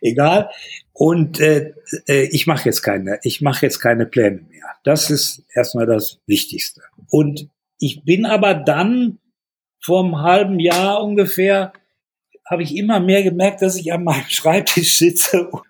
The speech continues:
und keine Pläne machen kann und man immer nicht weiß, wie es weitergeht und so. Und da habe ich halt angefangen, mal nach hinten zu blicken und habe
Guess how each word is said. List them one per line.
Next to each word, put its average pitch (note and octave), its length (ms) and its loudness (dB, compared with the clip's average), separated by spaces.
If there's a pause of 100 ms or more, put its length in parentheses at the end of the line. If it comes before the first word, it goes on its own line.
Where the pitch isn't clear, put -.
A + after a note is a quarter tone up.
(140)
und D#3+ 440 -2 (500)
keine D#3 240 4
Pläne F3 460 2
machen F3 380 -4
kann E3+ 280 0
und C#3+ 400 -4
man C#3+ 180 -6
immer F3 220 -2
nicht D3 180 0
weiß, E3 320 2
wie C#3+ 80 -2
es C#3+ 140 -6
weitergeht F3 720 2
und D3+ 240 -8
so. G3+ 220 -2 (560)
Und D3 140 -2
da D3+ 100 2
habe F#3 220 -2
ich F#3 140 -2
halt F#3+ 200 2
angefangen, F#3+ 640 0
mal F#3 220 2
nach F3+ 180 0
hinten F#3+ 280 2
zu F3 220 -4
blicken G#3 400 -2
und F3 160 0
habe F3 180 0